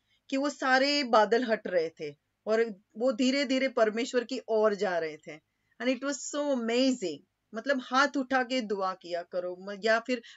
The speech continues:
वर्शिप किया करो, क्योंकि उसी से परमेश्वर खुश होता है। बोलते, मांगने, हमारी दुआ मांगने वाली लंबी होती है, वर्शिप वाली छोटी रहती है। गॉ-,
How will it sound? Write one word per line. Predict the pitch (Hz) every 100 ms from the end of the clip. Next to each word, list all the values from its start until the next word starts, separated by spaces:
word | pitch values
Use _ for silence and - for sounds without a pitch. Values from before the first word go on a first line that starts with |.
| -
वर्शिप | 196 233 - 294 254
किया | - 214 190
करो, | 190 180 190
क्योंकि | 240 226 277 277 - - -
उसी | 262 - 330
से | 302 269
परमेश्वर | 254 214 220 233 220
खुश | - 190 -
होता | 160 156
है। | 180
बोलते, | 214 262
मांगने, | 240 226 247 269 269 - -
हमारी | 220 226 247 269
दुआ | 214 202 220 233 247
मांगने | 226 190 208 240
वाली | 262 254 254
लंबी | 220 185 202 285
होती | 277 269 285
है, | 302 233 - _ _ -
वर्शिप | 196 220 240 214
वाली | 220 208 254
छोटी | 240 160 175
रहती | 175 147 - 151
है। | 147 _ _ _ _ _ _ _ -
गॉ-, | 180 - 220 214